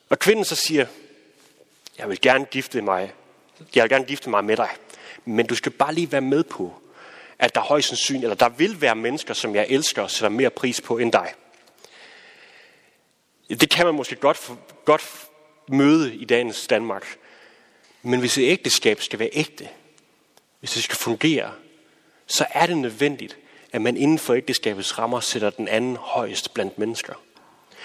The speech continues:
Og det er sådan set det, Jesus også siger her i dag. Sådan set det, det handler om. Man kan ikke bare være kristen af hobby.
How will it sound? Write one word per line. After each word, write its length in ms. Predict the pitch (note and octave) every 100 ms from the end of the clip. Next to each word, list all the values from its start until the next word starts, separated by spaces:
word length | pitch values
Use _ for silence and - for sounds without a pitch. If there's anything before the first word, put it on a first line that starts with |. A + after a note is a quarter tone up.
| - - -
Og 100 | D3+
det 100 | D#3
er 60 |
sådan 140 | A3 G#3
set 220 | - G#3+ -
det, 240 | G3+ E3
Jesus 300 | F3+ - -
også 160 | C3+ -
siger 180 | D3+ D#3
her 100 | B2+
i 80 | A#2+
dag. 280 | A#2 G2+ - - _ _ _ _ _ _ _ _ _ _ _ - -
Sådan 160 | - F3+
set 180 | G3 G3+
det, 100 | G3
det 80 | D#3
handler 260 | C#3+ D#3
om. 180 | A2+ A2+ _ _ _ _ _ _ _ _ _ _ _ _ _ _ _ _ _ _ _ _ - - - - _ _ _ -
Man 120 | C3+
kan 60 |
ikke 100 | G3+
bare 240 | - D#3+ D3
være 280 | A2+ G2 F#2+ - _ _ -
kristen 520 | - D3 - A2+ G2 -
af 80 |
hobby. 320 | - A#2 C#3